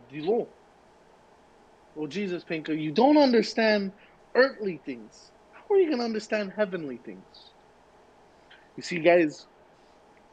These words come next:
we are surrounded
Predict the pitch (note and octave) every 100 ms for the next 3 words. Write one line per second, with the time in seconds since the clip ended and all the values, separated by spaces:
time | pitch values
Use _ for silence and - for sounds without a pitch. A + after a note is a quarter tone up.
0 | _ A2 C3 F#3 G3 G3+ - D#3+ D#3 D3+
1 | D#3 - - - B2+ A#2+ C3+ D3+ D#3+ D#3+
2 | E3 D#3